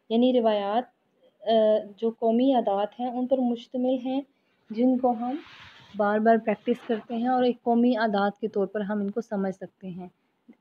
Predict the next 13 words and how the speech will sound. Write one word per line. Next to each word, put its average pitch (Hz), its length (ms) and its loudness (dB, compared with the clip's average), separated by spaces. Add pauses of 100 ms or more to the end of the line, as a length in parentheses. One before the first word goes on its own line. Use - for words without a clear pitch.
(100)
लेकिन 214 380 2
कानून 220 520 2
ठोस 226 400 -2
उसूल 214 300 -6
व 208 40 0
ज़वाबित 202 420 0
का 214 120 -2
मजमूआ 196 480 0
होता 226 240 -2
है 233 160 0
जिसको 220 340 -6
हुकूमत 214 460 -4
नाफिज 185 320 -4